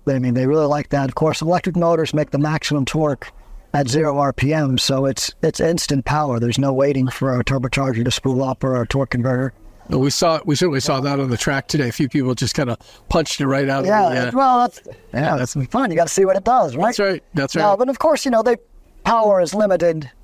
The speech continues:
Speaker 1: uh, through software, of course, 'cause you don't want people doing drifting onto the track, you know, or doing burnouts out of the parking lot. You know, that,
Speaker 2: Yeah.
Speaker 1: that doesn't do anybody any good. But, uh, but no, it, it, it gets out of its own way pretty well.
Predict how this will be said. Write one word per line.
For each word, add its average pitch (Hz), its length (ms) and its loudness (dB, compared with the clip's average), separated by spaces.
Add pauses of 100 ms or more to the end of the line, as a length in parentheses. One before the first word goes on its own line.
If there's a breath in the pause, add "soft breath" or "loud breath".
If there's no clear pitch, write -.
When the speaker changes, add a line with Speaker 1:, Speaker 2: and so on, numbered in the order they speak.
(120)
Speaker 1:
uh, 156 240 4
through - 200 -2
software, 156 480 0
of 131 80 -4
course, 147 320 -2
'cause 160 160 0
you 196 80 2
don't 180 140 0
want 156 180 -2
people 147 260 0
doing 131 420 -2
drifting 147 500 -2 (540)
onto 143 240 0
the 131 100 -2 (340)
track, 139 320 0
you 143 80 2
know, 135 120 2
or 131 100 0
doing 135 180 -2
burnouts 147 380 0
out 143 100 0
of 135 60 0
the 131 60 -2
parking 156 380 0
lot. 123 220 0
You 139 60 2
know, 127 140 0
that, 131 80 0
Speaker 2:
Yeah. 113 180 0
Speaker 1:
that 117 140 -2
doesn't 135 240 0
do 127 100 0
anybody 120 300 0
any 113 140 2
good. 120 280 -2
But, 127 220 0
uh, 127 120 0 (680 soft breath)
but 156 100 2
no, 143 180 0
it, 151 140 0
it, 160 180 -2
it 175 120 -2
gets 214 160 0
out 185 160 4
of 165 40 -4
its - 120 -2
own 151 160 2
way 143 100 2
pretty 139 240 0
well. 120 340 0